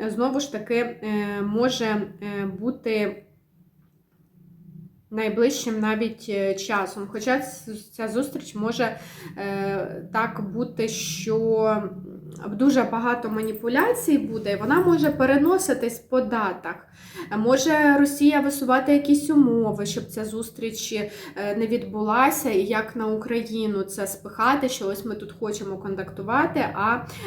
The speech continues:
е, ви не хочете. Якщо тут брати дуже багато трійок, також може бути зустріч три на три, в форматі три на три.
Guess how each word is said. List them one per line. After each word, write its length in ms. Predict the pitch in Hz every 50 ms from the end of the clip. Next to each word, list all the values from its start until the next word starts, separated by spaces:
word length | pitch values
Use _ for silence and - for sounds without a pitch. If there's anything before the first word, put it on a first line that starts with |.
| 320 - -
е, 180 | 208 208 196 190
ви 100 | 226 233
не 120 | 247 240
хочете. 640 | 240 240 - 233 214 196 190 - 202 160 - 202 196 -
Якщо 320 | 233 233 233 - - 294
тут 160 | 285 277 226 208
брати 340 | 226 247 254 254 254 247
дуже 240 | 214 220 240 233 233
багато 380 | 214 208 220 226 220 214 220 226
трійок, 420 | - - 302 339 403 - 302 302
також 360 | - 254 240 247 - 214 -
може 260 | 233 220 214 208 208 208
бути 300 | 196 202 214 - 208 208
зустріч 560 | 226 285 339 - - 277 220 220 214 - -
три 300 | - - 254 254 269 240
на 120 | 220 190
три, 280 | 180 - - - 180 190
в 120 | 190 -
форматі 460 | - 247 247 247 233 214 214 214 214
три 280 | 185 - - 202 202 196
на 140 | 190 175 170
три. 420 | - - 190 185 196 233 294 285